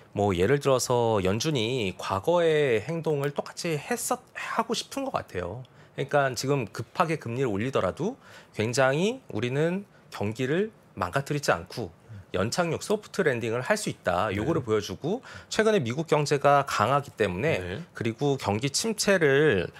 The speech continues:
Speaker 1: 우려가 있지만 요걸 좀 희석시키기 위해서 한 번 정도 쉬겠다. 이렇게 얘기를 하는데 이게 모순이 생기는 거죠.
Speaker 2: 네.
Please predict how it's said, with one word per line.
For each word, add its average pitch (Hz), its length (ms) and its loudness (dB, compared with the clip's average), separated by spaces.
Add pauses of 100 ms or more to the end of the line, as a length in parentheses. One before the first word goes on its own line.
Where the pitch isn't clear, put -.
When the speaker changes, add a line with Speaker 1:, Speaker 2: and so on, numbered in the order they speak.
(160)
Speaker 1:
우려가 147 320 2
있지만 131 340 -2
요걸 113 160 0
좀 127 140 -4
희석시키기 - 580 -6
위해서 113 280 -2
한 196 140 -6
번 190 120 -2
정도 147 180 -4
쉬겠다. - 580 -2
이렇게 123 220 -6
얘기를 104 220 -2
하는데 113 520 0 (360)
이게 147 160 0
모순이 190 520 0
생기는 139 440 -4
거죠. 98 480 -4
Speaker 2:
네. 80 120 -10